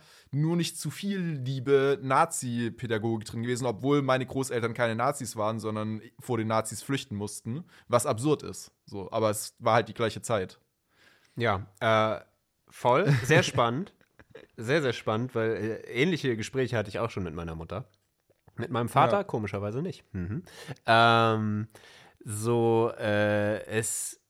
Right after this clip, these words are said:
Speaker 2: ist, glaub ich, so ein bisschen vielleicht nicht nur durch Nazis geprägt. Ich meine, das ist jetzt nicht nur ein deutsches Problem, emotionaler Zugang. Das ist,
Speaker 1: Hm,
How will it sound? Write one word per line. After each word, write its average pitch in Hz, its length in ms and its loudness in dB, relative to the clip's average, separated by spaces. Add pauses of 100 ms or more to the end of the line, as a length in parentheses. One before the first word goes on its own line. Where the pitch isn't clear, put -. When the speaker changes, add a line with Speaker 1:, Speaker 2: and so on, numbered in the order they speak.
(280)
Speaker 2:
ist, 185 300 2
glaub 170 200 4
ich, 156 100 0
so 151 80 0
ein 143 60 0
bisschen 151 340 -2
vielleicht 139 500 2
nicht 170 220 0
nur 175 100 2
durch 143 160 -2
Nazis 151 520 0
geprägt. 202 440 -2
Ich - 140 -8
meine, 120 180 2
das 120 140 -4
ist 139 100 -6
jetzt - 180 -2
nicht 151 140 -4
nur 170 100 2
ein 135 60 0
deutsches 143 360 0
Problem, 92 340 -4
emotionaler 95 600 -4
Zugang. 110 460 -6 (300)
Das 120 200 -16
ist, 131 200 -4
Speaker 1:
Hm, 117 160 -6